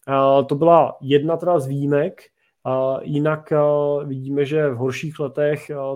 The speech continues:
to byly jedno, dvě, tři procenta od, od toho, co byly, eh, v tom, eh, maximu toho poklesu, znamená od těch minus dvaceti,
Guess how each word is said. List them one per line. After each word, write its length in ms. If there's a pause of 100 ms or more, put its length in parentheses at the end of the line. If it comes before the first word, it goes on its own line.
to 80
byly 380
jedno, 280
dvě, 160
tři 160
procenta 840 (200)
od, 120 (360)
od 220
toho, 280
co 180
byly, 420 (540)
eh, 240
v 60
tom, 340
eh, 180
maximu 460
toho 180
poklesu, 420
znamená 220
od 160
těch 240
minus 280
dvaceti, 720